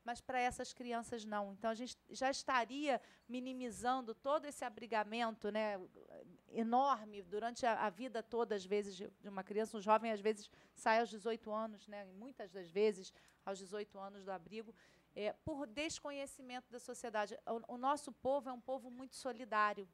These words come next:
Eu tenho certeza que, conhecendo o problema, a gente vai, é, atingir esse objetivo de diminuir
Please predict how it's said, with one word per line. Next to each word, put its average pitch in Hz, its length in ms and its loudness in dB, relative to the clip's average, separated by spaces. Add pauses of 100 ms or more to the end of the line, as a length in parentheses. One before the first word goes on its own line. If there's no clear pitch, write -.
Eu 202 100 -8
tenho 233 180 -8
certeza 240 420 -4
que, 226 100 -18
conhecendo 269 640 -8
o 220 40 -14
problema, 208 640 -6 (400)
a 208 80 -8
gente 233 260 -16
vai, 220 360 2 (360)
é, 208 140 -2
atingir 233 800 -2 (180)
esse 220 240 0
objetivo 208 720 -4
de 214 100 -14
diminuir 262 800 -8